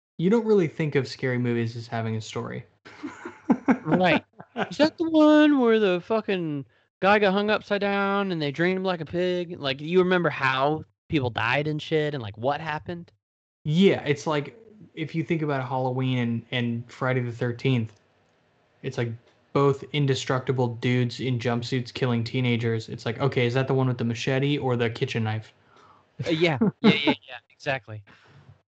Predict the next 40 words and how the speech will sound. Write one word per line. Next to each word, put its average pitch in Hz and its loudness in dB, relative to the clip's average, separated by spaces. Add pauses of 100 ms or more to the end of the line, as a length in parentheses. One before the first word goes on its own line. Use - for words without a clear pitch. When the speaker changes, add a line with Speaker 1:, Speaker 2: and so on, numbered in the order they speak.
(280)
Speaker 2:
Uh, 120 -6 (440)
I 131 -10
think 151 -14
that 147 -10
just 135 -16
says 127 -8
they're, 113 -10 (540)
just 131 -16
goes 123 2
to 123 -14
tell 107 -8
you 113 -4
they're 107 -6
so 104 -8
cookie 104 -8
cutter 92 -6
sometimes 92 -8
that, 85 -10
like, 98 -8 (160)
you 123 -4
have 104 -2
to 101 -6
find 98 -6
weird 95 -6
ways 95 -6
to 87 -6
differentiate. 95 -6 (480)
And 113 -2
the 107 0
story 117 4
doesn't 107 2
even 92 -2
matter 98 -4
sometimes. 90 -14 (840)
Speaker 1:
Yeah. 123 -2
Speaker 2:
The 127 -2
story 165 0
matters 147 -4
here. 131 -4 (1000)
Um, 110 -6